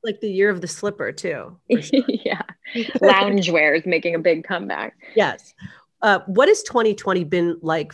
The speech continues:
Speaker 1: for you, both personally and professionally?
Speaker 2: Professionally, busy,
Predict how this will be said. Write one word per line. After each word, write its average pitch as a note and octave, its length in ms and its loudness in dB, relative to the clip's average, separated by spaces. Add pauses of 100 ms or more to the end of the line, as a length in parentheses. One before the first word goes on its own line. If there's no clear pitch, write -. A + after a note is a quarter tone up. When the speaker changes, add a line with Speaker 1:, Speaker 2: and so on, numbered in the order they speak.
(140)
Speaker 1:
for E3 100 -2
you, D3+ 720 0
both D#3+ 340 0
personally D#3+ 580 -4
and C#3+ 100 -6
professionally? D3+ 760 -10 (2500)
Speaker 2:
Professionally, A3 1160 0 (420)
busy, E3+ 540 2